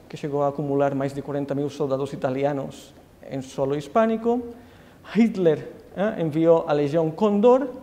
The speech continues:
que fez uma série de experimentações em guerra com tanques, com aviões, com peças de artilharia mais sofisticadas, que, em certo modo, eh, seria um anúncio da Blitzkrieg, a guerra relâmpago,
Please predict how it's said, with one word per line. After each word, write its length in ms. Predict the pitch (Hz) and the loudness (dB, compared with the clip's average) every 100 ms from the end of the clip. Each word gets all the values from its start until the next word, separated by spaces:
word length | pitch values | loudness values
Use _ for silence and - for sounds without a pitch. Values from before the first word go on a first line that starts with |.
| - - - - | -18 -20 -20 -14
que 80 | - | -10
fez 220 | 143 156 | -4 -4
uma 160 | 160 151 | -4 -4
série 240 | 185 156 | -2 -2
de 80 | 147 | 0
experimentações 1300 | 151 151 165 165 170 165 165 151 185 175 147 135 - - | -2 0 0 2 0 0 -2 -2 0 0 0 -6 -16 -10
em 140 | 151 | -6
guerra 240 | 147 151 139 | -4 -4 -4
com 260 | - 147 | -4 -6
tanques, 720 | 139 170 170 156 147 131 - - - | -2 -2 -2 -4 -6 -8 -10 -20 -14
com 160 | - 147 | -6 -4
aviões, 680 | 135 151 175 147 - - - - - - - | -4 -2 -2 -2 -6 -12 -20 -20 -20 -20 -14
com 220 | - 160 165 - - - - | -4 -4 -4 -12 -20 -20 -2
peças 280 | - 214 214 | 4 6 4
de 80 | 185 | -2
artilharia 460 | 185 202 185 196 180 | -2 0 0 0 -2
mais 180 | 185 | -4
sofisticadas, 1000 | 185 175 175 - 160 180 156 143 - - - - - - - - | -6 -6 -6 -6 -2 0 0 -6 -10 -20 -20 -20 -20 -20 -20 -2
que, 100 | 254 | 0
em 140 | 240 | 0
certo 360 | 247 262 262 220 | 0 -2 2 4
modo, 600 | 214 226 190 139 131 - - | 6 4 4 0 -4 -14 -10
eh, 260 | 175 196 160 | -6 -4 -4
seria 420 | 180 170 175 165 | -4 -2 0 0
um 500 | - 170 170 160 147 - | -2 -4 -4 -4 -8 -6
anúncio 840 | 147 170 190 175 151 - 139 143 | -2 0 0 -2 -4 -6 -6 -6
da 140 | - 143 | -2 -2
Blitzkrieg, 640 | 147 185 180 160 214 - - - | 0 -2 -4 -6 -6 -8 -20 -14
a 80 | - | -8
guerra 240 | 131 131 127 | -6 -4 -4
relâmpago, 640 | 139 147 156 139 123 | 0 0 0 -4 -4